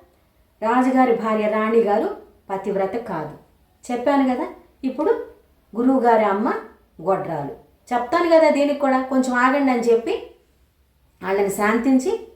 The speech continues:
ఉండమని చెప్పి, గొడ్రాలేనమ్మా నిజంగానే. సాటి బ్రాహ్మణుడు, పక్క రాజ్యం పండితుడు,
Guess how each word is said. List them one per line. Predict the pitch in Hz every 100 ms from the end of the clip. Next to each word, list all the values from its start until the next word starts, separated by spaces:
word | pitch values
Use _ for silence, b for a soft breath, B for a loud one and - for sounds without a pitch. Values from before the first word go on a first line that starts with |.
| -
ఉండమని | 196 220 240 226
చెప్పి, | 233 - 349 - B B 180
గొడ్రాలేనమ్మా | 214 214 311 381 254 185 185
నిజంగానే. | 190 185 233 208 165 175 233 262 b b b b b b
సాటి | - - 226 233 - 247
బ్రాహ్మణుడు, | 180 214 254 277 311 277 202
పక్క | 220 226 262
రాజ్యం | 277 269 240
పండితుడు, | 214 202 220 226 -